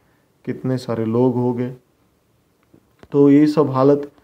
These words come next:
वहाँ पर थी, वैसी परिस्थिति थी। उस परिस्थिति के बीच में यीशु प्रभु क्या कर रहे हैं? उनको देख रहे हैं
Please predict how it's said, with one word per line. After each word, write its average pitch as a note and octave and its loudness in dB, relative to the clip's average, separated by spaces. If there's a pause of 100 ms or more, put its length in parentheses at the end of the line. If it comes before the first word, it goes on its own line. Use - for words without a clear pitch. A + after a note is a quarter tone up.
(360)
वहाँ A#2+ -8
पर B2 -4
थी, C3+ -4
वैसी A#2 -6
परिस्थिति C3+ -6
थी। D3+ -10
उस C#3 -16
परिस्थिति D#3+ -2
के D3 -2
बीच C3+ -2
में F3+ -10 (560)
यीशु D#3 -2
प्रभु D3 2
क्या C3 0
कर A#2+ -4
रहे A2 -4
हैं? A2 -14 (120)
उनको D3+ -4
देख D3 -2
रहे A#2 -6
हैं C#3+ -10